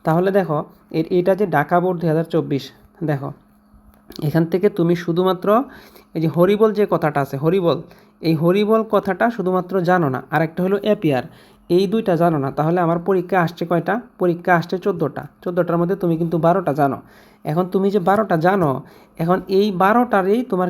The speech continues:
কি বাইর করতে হবে? সিনোনিম এবং অ্যান্টোনিম বাইর করতে হবে, আর কিছু না, শুধুমাত্র just এটাই, ওকে? আচ্ছা, এখন তুমি ভালো করে লক্ষ্য করে দেখো, এই যে পরে যে,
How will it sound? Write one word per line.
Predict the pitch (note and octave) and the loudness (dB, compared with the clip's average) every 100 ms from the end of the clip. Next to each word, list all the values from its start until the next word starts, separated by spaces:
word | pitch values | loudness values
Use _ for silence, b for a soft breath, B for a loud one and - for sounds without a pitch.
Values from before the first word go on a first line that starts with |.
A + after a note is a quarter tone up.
| F3 | -4
কি | G3+ | -2
বাইর | G3 | 0
করতে | F3+ F#3+ F#3+ | 0 -4 -2
হবে? | F#3+ G3 D#4+ F#4 B B - | -2 2 0 -2 B B -14
সিনোনিম | - G#3+ A3 F3 D#3+ | -4 -2 2 2 2
এবং | F#3 C#4 - | 0 -2 -2
অ্যান্টোনিম | F#3 F#3 D#3 D#3 | -4 0 0 2
বাইর | D#3 D3 D3 | 0 -2 -4
করতে | C#3 D3 | -6 -8
হবে, | C#3 C#3 - - F#3+ | -6 -8 -12 -12 -6
আর | A3+ A#3 | -6 -4
কিছু | F3 D#3 | -4 -4
না, | B2 - - | -6 -8 -18
শুধুমাত্র | - F3+ F#3 G3+ E3 | -8 -4 -2 -2 0
just | F3 F3 - D3+ | 0 -2 -4 -4
এটাই, | C#3+ A#2+ - D#3 | -4 -6 -8 -6
ওকে? | A3+ A3+ B B - | -4 -4 B B -10
আচ্ছা, | - - D3 b b b - E3+ | -10 -8 -12 b b b -4 0
এখন | G3+ G3+ | 0 2
তুমি | G#3 F#3 | 2 4
ভালো | E3+ F3+ | 2 2
করে | F#3+ | 0
লক্ষ্য | F#3 E3+ E3+ | 0 -2 -2
করে | F3+ | 0
দেখো, | F3 E3 F3 C4+ B B B B _ | 0 0 -2 -4 B B B B _
এই | D#3+ | -4
যে | D#3+ | -2
পরে | F3+ G3 G3 | 2 4 4
যে, | F3+ | 0